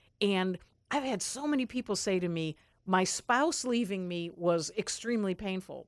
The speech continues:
but my church turning their back on me was worse,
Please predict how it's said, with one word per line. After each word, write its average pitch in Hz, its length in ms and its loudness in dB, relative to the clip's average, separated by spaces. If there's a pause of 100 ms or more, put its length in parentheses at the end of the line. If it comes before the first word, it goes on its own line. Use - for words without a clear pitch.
but 180 220 2
my 165 340 -2
church - 640 -4
turning 165 400 0
their 151 160 0
back 147 280 0
on 139 200 -2
me 135 260 -8 (320)
was 170 240 4
worse, 190 760 6